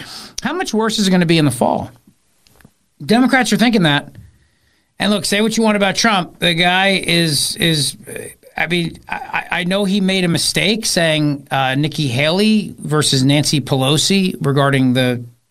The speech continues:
National Guard troops, but people make mistakes. I think it's, you gotta look at patterns that determine whether or not somebody is lucid or not. And if you look at patterns of Joe Biden, you realize that Joe Biden is a freaking mess.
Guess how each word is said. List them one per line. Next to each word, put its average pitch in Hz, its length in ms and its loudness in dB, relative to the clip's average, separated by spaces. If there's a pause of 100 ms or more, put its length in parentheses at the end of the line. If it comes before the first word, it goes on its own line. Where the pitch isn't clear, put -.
(160)
National 151 400 -2
Guard 143 240 0
troops, 196 300 0
but 151 260 0 (380)
people 302 260 4
make 180 260 0
mistakes. - 920 -4
I 180 100 -4
think 220 160 -2
it's, - 180 -8
you 185 60 -4
gotta 175 120 -4
look 170 140 -4
at 139 120 -4 (280)
patterns - 840 -6 (200)
that 131 280 -4
determine 147 560 0
whether 139 180 0
or 127 40 0
not 123 220 0
somebody 127 380 0
is 113 120 -2
lucid 143 440 2
or 104 60 -6
not. 113 320 -2
And - 300 -10
if 165 120 0
you 190 80 4
look 180 80 2
at 135 140 -4
patterns 226 420 2
of 139 100 0
Joe 135 140 0
Biden, 131 400 0 (200)
you 151 100 -2
realize 170 280 2
that 156 60 -2
Joe 147 140 0
Biden 202 420 2 (280)
is 135 180 -2
a 151 40 0
freaking 127 320 -2
mess. - 460 -2